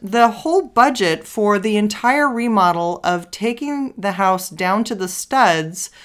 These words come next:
to remodel it, we figured was about a hundred thousand dollar budget. And so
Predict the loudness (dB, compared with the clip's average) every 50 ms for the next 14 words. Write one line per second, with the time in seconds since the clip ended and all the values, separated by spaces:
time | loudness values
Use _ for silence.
0 | -20 -20 _ _ _ -6 -4 -4 -2 0 0 0 4 4 6 6 4 4 0 -2
1 | -2 -2 -4 -4 -6 -8 -8 -6 -6 -6 -6 -6 -4 -4 -2 -2 -2 -2 -2 0
2 | 0 2 2 2 2 0 0 -2 -2 -4 -2 -2 -2 -2 -2 -2 -4 -2 -2 -2
3 | -2 -2 -4 -4 -4 -4 -4 -4 -6 -8 -10 -10 -12 -16 _ _ _ _ _ _
4 | _ _ _ _ _ _ _ _ _ _ _ _ _ _ _ -4 -2 -2 -2 0
5 | 0 2 4 4 4 4 2 0